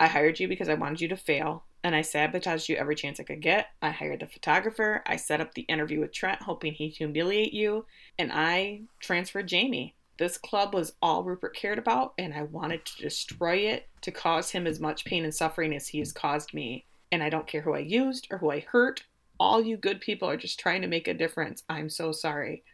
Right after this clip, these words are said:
And Ted just is, like, nodding, and he gets up and, like, like he's gonna walk out,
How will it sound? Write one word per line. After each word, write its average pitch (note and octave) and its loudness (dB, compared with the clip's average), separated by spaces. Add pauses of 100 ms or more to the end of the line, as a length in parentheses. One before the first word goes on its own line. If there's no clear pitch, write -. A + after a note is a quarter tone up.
(220)
And F#3 0
Ted F3+ 2
just - -4
is, F#3 0
like, F3+ 4
nodding, D#3+ -2 (260)
and D#3 4
he E3+ -2
gets E3+ 2
up D#3+ 4 (140)
and, E3 2
like, D3+ 2
like E3+ 2
he's F3+ -4
gonna D#3+ 4
walk D3+ 4
out, D3+ 4